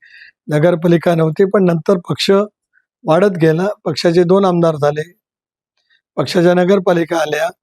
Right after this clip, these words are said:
जिल्हा परिषदेमध्ये चांगल्यापैकी यश मिळालं. आलटून पालटून म्हणजे चारला उदय सामंत, रमेश कदम आमदार होते, नऊला उदय सामंत, भास्करराव जाधव आमदार होते,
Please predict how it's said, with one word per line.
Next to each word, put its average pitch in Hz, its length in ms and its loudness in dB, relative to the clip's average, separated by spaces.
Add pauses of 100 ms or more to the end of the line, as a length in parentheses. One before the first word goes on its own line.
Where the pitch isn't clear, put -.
(500)
जिल्हा 180 240 2
परिषदेमध्ये 185 760 0 (200)
चांगल्यापैकी 175 640 2
यश 160 260 0
मिळालं. 156 340 0 (520)
आलटून 208 360 0
पालटून 170 400 0
म्हणजे 170 300 2
चारला 175 720 0 (560)
उदय 175 260 2
सामंत, 180 420 -2 (180)
रमेश 185 260 2
कदम 165 280 0
आमदार 156 300 0
होते, 147 320 -4 (840)
नऊला 175 480 2 (140)
उदय 180 240 2
सामंत, 175 440 -2 (260)
भास्करराव 190 460 -2
जाधव 165 220 0
आमदार 151 300 -2
होते, 160 340 -2